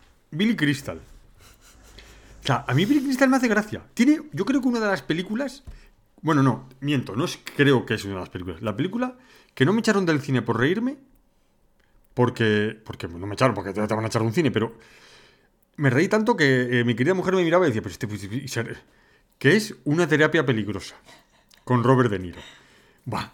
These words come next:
yo, hay una, una escena ahí cuando está con los consiglieri y tal. Bueno, yo es que me, me reí, me, me, es que cada vez que la, que la veo me río y si es que se, se me saltan las lágrimas. Y luego tiene otra que hace de árbitro de la N B A, que ahora no me acuerdo cómo se titula.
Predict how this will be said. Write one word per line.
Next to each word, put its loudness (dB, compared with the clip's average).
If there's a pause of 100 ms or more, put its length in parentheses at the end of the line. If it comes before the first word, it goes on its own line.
yo, -4
hay 2
una, 2 (120)
una -2
escena -4
ahí 2
cuando 2
está 2
con 0
los 0
consiglieri -2
y -4
tal. -6 (480)
Bueno, 0
yo 0
es -2
que -2
me, -4
me -6
reí, 0
me, -6
me, -10
es -16
que -16
cada -2
vez -2
que -2
la, -2
que 0
la 2
veo 4
me -2
río 2
y 0
si -6
es -12
que -4
se, -8 (100)
se -8
me -2
saltan -4
las -2
lágrimas. -4 (260)
Y 2
luego 6
tiene 2
otra 2 (180)
que 4
hace 2
de 2
árbitro 2
de 4
la 4
N 2
B 4
A, -2 (260)
que -4
ahora 0
no 0
me 0
acuerdo -6
cómo -8
se -12
titula. -2